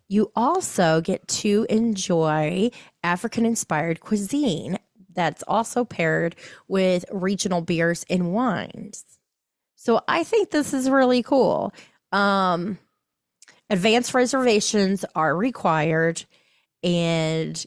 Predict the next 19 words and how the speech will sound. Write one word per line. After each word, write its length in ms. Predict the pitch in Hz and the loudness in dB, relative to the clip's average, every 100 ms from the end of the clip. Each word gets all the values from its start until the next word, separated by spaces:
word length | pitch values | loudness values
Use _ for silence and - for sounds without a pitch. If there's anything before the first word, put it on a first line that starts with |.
| - | -8
you 160 | 180 | -6
can 240 | 175 190 180 | -4 -2 0
book 200 | 190 - | 0 0
them 480 | 196 185 175 175 - - | 2 4 4 2 -2 -2
online, 960 | 170 160 175 302 294 294 269 262 254 - | 0 0 2 2 4 4 4 2 0 0
or 120 | 180 | -2
you 160 | 165 165 | -2 -2
can 200 | 175 160 | -4 -6
call, 420 | - 156 160 - | -2 0 0 -2
you 120 | 170 | -4
know, 140 | 147 139 | -4 -6
W 320 | 156 160 135 | -6 -8 -8
D 160 | 151 | -8
W 380 | 156 - 156 - | -10 -12 -12 -12
Di-, 300 | - - 175 - | -12 -10 -10 -8
uh, 240 | 156 147 151 | -4 -4 -4
Dis-, 240 | 160 160 - _ _ 156 | -10 -16 -18 _ _ -12
uh, 180 | 160 151 | -10 -4
Dine. 560 | 170 190 220 226 226 | 0 0 0 -2 -4